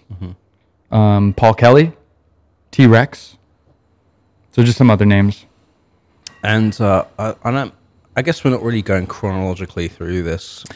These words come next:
Speaker 1: so it's fine.
Speaker 2: No, some of the, some of our episodes we do like to go by album by album, um, but artists that have, like, more than five albums, it's, it's a lot
Speaker 1: Yeah.
Speaker 2: to dive deep into every single album and what they
Speaker 1: Sure,
Speaker 2: were
Speaker 1: yeah.
Speaker 2: all doing, um, during the period of time where they were writing and stuff.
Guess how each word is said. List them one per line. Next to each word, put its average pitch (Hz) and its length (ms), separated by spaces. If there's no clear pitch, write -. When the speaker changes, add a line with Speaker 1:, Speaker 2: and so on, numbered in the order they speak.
Speaker 1:
so - 200
it's 73 100
fine. 143 400
Speaker 2:
No, 170 220
some 180 240
of 190 140
the, 175 260
some 165 180
of 170 160
our 165 100
episodes 147 420
we 127 100
do 123 120
like 123 160
to 127 80
go 123 200
by 113 180
album 113 320
by 107 140
album, 120 640
um, 110 220
but 107 240
artists 123 240
that 123 100
have, 113 260
like, 107 140
more 120 240
than 110 140
five 107 280
albums, 101 460
it's, - 400
it's 123 160
a 117 40
lot 113 180
Speaker 1:
Yeah. - 60
Speaker 2:
to 110 60
dive 107 300
deep 113 200
into 104 240
every 110 260
single 104 280
album 104 380
and 98 180
what 98 140
they 110 60
Speaker 1:
Sure, 98 100
Speaker 2:
were 98 100
Speaker 1:
yeah. 95 60
Speaker 2:
all 95 180
doing, 101 680
um, 95 320
during 107 280
the 98 160
period 107 200
of 95 80
time 104 200
where 101 100
they 101 80
were 98 120
writing 98 280
and 107 100
stuff. - 380